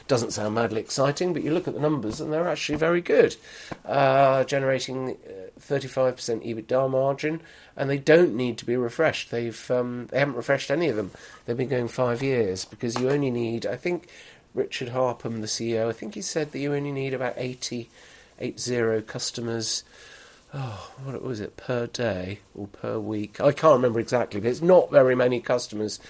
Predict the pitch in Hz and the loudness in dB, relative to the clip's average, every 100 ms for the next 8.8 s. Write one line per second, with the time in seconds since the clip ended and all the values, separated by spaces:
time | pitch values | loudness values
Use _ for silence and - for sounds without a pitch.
0 | - - 123 123 110 98 104 110 131 - | -12 -4 0 2 2 2 0 2 2 4
1 | 160 185 151 123 117 113 - - - - | 4 4 2 -2 -2 -6 -16 -20 -6 -2
2 | 143 127 110 - - - - 131 120 110 | 0 2 2 -2 -4 -16 -6 0 0 0
3 | 104 - 160 - 90 101 117 - - _ | -4 -2 -2 -2 -4 -4 -6 -10 -18 _
4 | 131 127 123 120 - _ _ - 151 127 | 2 4 4 0 -10 _ _ -4 0 4
5 | 127 127 131 135 139 147 143 - - - | 4 4 2 2 2 0 -4 -6 -12 -12
6 | 151 147 147 - 143 135 143 135 151 139 | -6 -2 -2 0 -2 0 -4 -2 0 2
7 | 139 - - 147 139 135 - 151 151 185 | 2 0 6 6 6 2 0 -2 0 -2
8 | 190 - 101 - 107 104 95 92 | -2 -4 -4 -4 -4 -2 -2 -4